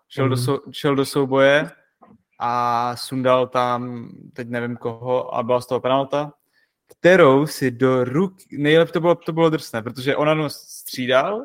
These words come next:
Speaker 1: záleží, mě by strašně zajímalo, jak moc to bylo jako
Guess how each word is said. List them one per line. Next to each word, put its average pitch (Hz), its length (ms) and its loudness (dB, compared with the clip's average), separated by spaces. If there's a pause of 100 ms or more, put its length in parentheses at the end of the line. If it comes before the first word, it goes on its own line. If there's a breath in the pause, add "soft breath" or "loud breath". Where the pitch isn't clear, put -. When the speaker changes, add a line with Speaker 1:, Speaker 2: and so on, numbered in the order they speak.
(120)
Speaker 1:
záleží, 180 840 0
mě 156 140 -2
by 208 100 0
strašně 175 400 -2
zajímalo, 139 380 2
jak 151 220 0
moc 147 280 -6
to 151 120 -8
bylo 135 320 -2
jako 135 440 0